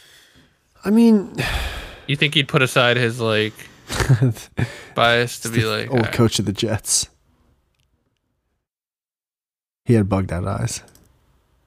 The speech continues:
Speaker 1: Here, it's a good picture. I'll send it to you.
Speaker 2: I, why is it so hard to pl-, oh, wait, this might be it. God, every fucking video is someone, like,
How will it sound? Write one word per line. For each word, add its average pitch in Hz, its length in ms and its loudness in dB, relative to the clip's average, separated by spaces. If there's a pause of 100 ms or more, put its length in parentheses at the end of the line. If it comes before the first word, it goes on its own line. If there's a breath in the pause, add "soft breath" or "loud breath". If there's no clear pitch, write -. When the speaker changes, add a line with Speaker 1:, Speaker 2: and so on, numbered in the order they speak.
(180)
Speaker 1:
Here, - 220 -4
it's - 200 -12
a - 20 -10
good - 180 -4
picture. - 280 -2
I'll 113 80 0
send 101 240 0
it 113 80 -2
to - 120 -4
you. 135 80 0 (800 loud breath)
Speaker 2:
I, 123 220 0 (840)
why 131 240 2
is 175 80 2
it 147 80 0
so 135 180 0
hard 127 240 -2
to 113 80 -6
pl-, - 220 -18
oh, 123 160 2
wait, 107 160 -2
this 113 220 -6
might 101 160 -10
be - 100 -14
it. 58 120 -18 (1700)
God, - 400 -6
every 233 320 2
fucking 226 480 0
video 180 300 4
is 120 100 -4
someone, 160 360 0
like, 117 340 -2